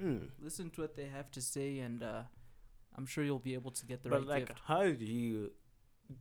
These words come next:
Speaker 1: get all the re-, the relevant info? Like, if you talk to your partner, like, all the time,
Speaker 2: Mm-hmm.
Speaker 1: surely a lot of stuff is just gonna go in and out.
Speaker 2: Yeah.
Speaker 1: So,
Speaker 2: Yeah.
Speaker 1: how do you keep track of, "Okay,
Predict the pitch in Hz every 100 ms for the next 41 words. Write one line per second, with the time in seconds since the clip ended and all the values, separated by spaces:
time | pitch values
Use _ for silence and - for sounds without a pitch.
0 | - 123 117 127 117 101 98 104 - -
1 | 101 107 95 104 110 107 95 101 - -
2 | 110 101 - 82 82 - _ _ - -
3 | _ _ 110 113 196 185 151 151 120 -
4 | 107 92 120 117 117 98 87 - - 98
5 | 101 90 - 92 80 76 - 143 131 147
6 | - _ _ - - 151 165 151 113 101
7 | 110 104 - 113 101 98 98 95 95 95
8 | 82 110 101 90 95 95 98 - - -
9 | _ - - - - _ 160 156 131 -
10 | - 123 110 98 - 131 135 131 - -
11 | - _ 120 113 113 104 95 110 92 -
12 | 120 98 - 85 90 - - _ _ 92
13 | 92 - 92